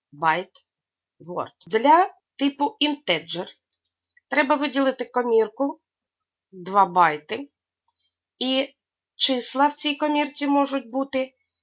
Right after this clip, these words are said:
від мінус тридцять дві тисячі сімсот шістдесят вісім до плюс тридцять дві тисячі сімсот шістдесят вісім. Це той тип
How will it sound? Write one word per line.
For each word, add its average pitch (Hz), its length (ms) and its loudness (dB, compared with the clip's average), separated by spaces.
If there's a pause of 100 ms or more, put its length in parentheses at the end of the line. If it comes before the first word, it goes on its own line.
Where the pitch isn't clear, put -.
(240)
від 240 420 -6
мінус 240 460 0
тридцять 202 400 -6
дві 196 160 -8
тисячі 185 460 -6
сімсот 180 440 -6
шістдесят 180 600 -6
вісім 330 380 -2
до 240 160 0
плюс 196 400 -8
тридцять 180 380 -8
дві 165 160 -12
тисячі 254 560 -8 (320)
сімсот - 440 -10
шістдесят 160 640 -4
вісім. - 340 -10 (1120)
Це 254 160 -4
той 262 220 2
тип 240 300 -8